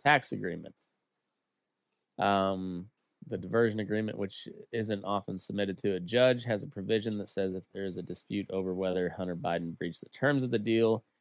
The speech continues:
it would go to the judge for fact-finding. Marika questioned why it would plop her in the middle of a deal she didn't have a say in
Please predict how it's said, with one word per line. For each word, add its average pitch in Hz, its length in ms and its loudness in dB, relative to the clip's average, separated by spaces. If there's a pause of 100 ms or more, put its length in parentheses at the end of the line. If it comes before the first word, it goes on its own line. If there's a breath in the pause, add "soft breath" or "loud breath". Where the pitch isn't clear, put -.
(300)
it - 60 -4
would 107 140 -2
go 131 140 8
to 127 80 6
the 113 100 4
judge 113 420 4
for 101 120 -2
fact-finding. 110 1120 2 (600)
Marika 98 340 -4
questioned 98 420 -2
why 98 340 2
it 95 240 0
would 90 320 -4 (320)
plop 104 360 4
her 101 180 6
in 98 100 0
the 95 60 -2
middle 98 300 0
of 95 120 -2
a 95 60 -2
deal 98 300 0
she - 160 -6
didn't 98 240 0
have 95 140 0
a 92 60 -4
say 147 420 8
in 120 280 4